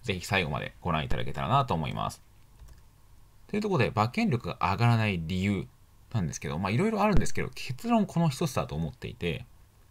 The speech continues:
まあ、先週の反省で考えた対策、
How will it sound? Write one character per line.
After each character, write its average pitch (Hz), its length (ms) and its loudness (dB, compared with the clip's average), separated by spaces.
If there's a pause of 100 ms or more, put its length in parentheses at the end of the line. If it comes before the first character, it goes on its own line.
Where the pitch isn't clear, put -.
(1600)
ま 113 60 -6
あ、 - 20 -4
先 196 240 2
週 214 180 0
の 180 80 2
反 156 300 4
省 147 220 2
で 131 100 0
考 143 320 0
え 113 100 2
た 65 140 -6
対 101 320 -2
策、 85 520 -4